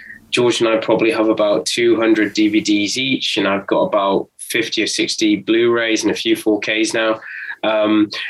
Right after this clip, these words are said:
it, it's a dying medium, but it was the fact that when this arrived, we will, I would, we'd come back from the pub, we'd put on Gladiator, and you'd watch and like, "Oh, just the opening scene, just let's, let's just put it on."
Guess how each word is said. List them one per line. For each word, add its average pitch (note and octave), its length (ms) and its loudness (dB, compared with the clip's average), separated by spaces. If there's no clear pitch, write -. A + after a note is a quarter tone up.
it, F3 160 4
it's - 180 0
a C#4 80 0
dying A3+ 400 0
medium, B2+ 540 2
but D#3 260 0
it F#3 140 0
was F3 260 2
the E3 100 2
fact - 300 -2
that D3+ 120 2
when D#3+ 240 4
this F#3 200 2
arrived, B2+ 580 0
we D3 120 4
will, D3 320 2
I C#3 80 2
would, D#3+ 240 0
we'd E3+ 160 2
come D#3+ 160 2
back - 160 0
from A2+ 140 2
the A2 60 2
pub, - 340 0
we'd B2+ 160 -2
put - 160 0
on C3+ 100 4
Gladiator, G#2 640 0
and B2 180 2
you'd C3 140 0
watch C3 280 0
and A2+ 100 2
like, G#2 120 0
"Oh, - 160 0
just - 260 -4
the D3+ 80 -2
opening B2 300 2
scene, F2+ 400 -4
just D3 280 -2
let's, - 300 -2
let's D#3+ 160 -2
just - 260 -4
put D#3+ 120 2
it C#3 120 2
on." A#2 200 0